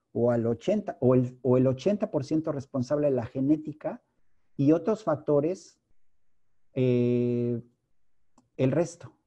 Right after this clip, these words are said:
Entonces, cuando tenemos la clínica con los pacientes, dicen, "Pero es que eso ya es genético", y yo puedo decir que, pues sí, mis cuatro abuelos fallecieron de fracturas de cadera, en mi caso,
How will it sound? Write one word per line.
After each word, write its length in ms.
Entonces, 380
cuando 220
tenemos 320
la 180
clínica 480
con 140
los 120
pacientes, 440
dicen, 280
"Pero 140
es 80
que 100
eso 140
ya 80
es 100
genético", 540
y 60
yo 100
puedo 160
decir 240
que, 140
pues 300
sí, 280
mis 340
cuatro 360
abuelos 440
fallecieron 720
de 160
fracturas 480
de 80
cadera, 500
en 100
mi 140
caso, 420